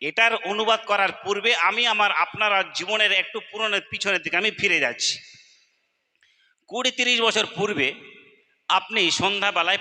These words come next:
পড়াশুনো শুরু করছেন, তিরিশ বছর পূর্বে আপনার কি থাকতো পড়ার জন্যে? টেবিল ল্যাম্প, সরি, আপনার, আহ, ওই, আহ, এ থাকতো, হারিকেন থাকতো,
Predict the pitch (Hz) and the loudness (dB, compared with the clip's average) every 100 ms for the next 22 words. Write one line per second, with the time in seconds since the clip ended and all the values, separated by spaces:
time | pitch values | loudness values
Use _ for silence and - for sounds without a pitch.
0 | - 165 165 165 175 - 151 131 123 131 | 0 0 0 -2 -8 -8 -8 -6 -4 -4
1 | 107 - 208 202 170 160 151 131 120 95 | -4 -4 -6 -4 -6 -6 -8 -8 -8 -6
2 | 73 _ _ _ - _ _ _ _ _ | -10 _ _ _ -20 _ _ _ _ _
3 | 165 175 208 196 - 202 185 190 214 190 | -2 2 0 0 -2 -2 0 0 -2 0
4 | 190 190 185 190 202 233 240 - - - | 2 2 0 0 0 -2 -4 -18 -20 -20
5 | _ _ - - - - - - - - | _ _ -20 -20 -20 -20 -20 -20 -20 -14
6 | - 156 175 180 175 190 262 - - - | -2 0 0 0 0 0 -2 -12 -20 -10
7 | - 185 165 160 160 165 156 131 - - | -4 0 2 0 0 0 0 -4 -12 -18
8 | - 131 131 - - 127 131 127 113 113 | -4 0 0 -2 -8 -8 -6 -8 -10 -16
9 | 87 92 90 76 151 170 175 180 - 131 | -16 -16 -16 -6 -4 -2 -2 -2 -2 0
10 | 170 170 202 190 202 196 262 165 | 0 0 -2 0 -2 0 0 0